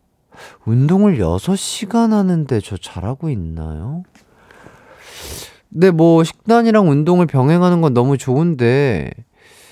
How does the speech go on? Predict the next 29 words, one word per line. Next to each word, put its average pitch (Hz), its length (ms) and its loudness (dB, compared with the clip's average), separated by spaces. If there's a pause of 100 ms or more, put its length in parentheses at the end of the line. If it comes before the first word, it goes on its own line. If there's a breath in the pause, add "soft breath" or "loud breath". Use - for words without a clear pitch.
(140 soft breath)
여섯 101 280 0
시간 233 360 -2
동안 202 320 0
운동을 139 840 -2
하면은 147 420 -2
이거는 135 300 -4
조금 135 640 -8 (540)
트레이닝이 180 840 0
너무 139 580 2
과해지면 180 760 2
아, 82 120 -2
오히려 180 360 2
안 120 180 0
좋을 160 180 0
수 - 160 -6
있거든요. 127 800 -2 (480 loud breath)
열심히 170 300 2
또 170 100 0
근육을 175 360 2
만들었는데 135 1000 -2 (260 soft breath)
근손실이 202 640 4
날 123 180 4
수 - 140 -2
있기 120 220 0
때문에 117 420 0
너무 120 260 2
적게 117 420 -2
먹고 165 600 2
운동을 123 480 2